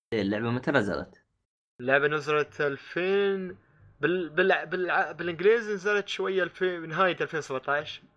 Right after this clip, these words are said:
Speaker 2: قول ديسمبر تقريبًا شي، بس بالعربي نزلت، آه، بداية ألفين ثمنتاش.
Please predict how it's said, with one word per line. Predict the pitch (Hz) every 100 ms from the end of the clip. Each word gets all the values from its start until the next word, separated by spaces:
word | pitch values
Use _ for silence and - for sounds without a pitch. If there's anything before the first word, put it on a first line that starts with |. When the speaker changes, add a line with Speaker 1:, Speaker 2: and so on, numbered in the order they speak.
| -
Speaker 2:
قول | 156
ديسمبر | 135 127 147 135 123
تقريبًا | - 123 120 120
شي، | - 127 - - - - -
بس | 143 147 -
بالعربي | 147 151 175 160
نزلت، | 151 151 151 139 156
آه، | 143 135
بداية | 127 127 156 135
ألفين | 135 143
ثمنتاش. | 123 127 120 131 135 -